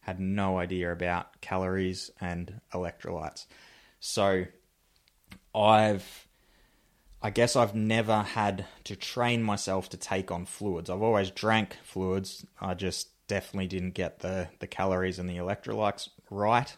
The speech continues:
all of the time. Um, but my advice for you, if you struggle,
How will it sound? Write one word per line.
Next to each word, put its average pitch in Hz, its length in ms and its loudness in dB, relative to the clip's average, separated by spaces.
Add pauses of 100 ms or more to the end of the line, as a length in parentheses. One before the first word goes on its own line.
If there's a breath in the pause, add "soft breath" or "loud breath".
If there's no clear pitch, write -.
(120)
all 107 260 2
of 117 100 -2
the 131 100 -2
time. 165 320 -2 (760 loud breath)
Um, 92 520 -2 (880)
but 107 320 6
my 110 180 2
advice 110 480 2
for 139 180 -2
you, 156 240 2
if - 300 -4
you 117 80 -4
struggle, 143 800 -2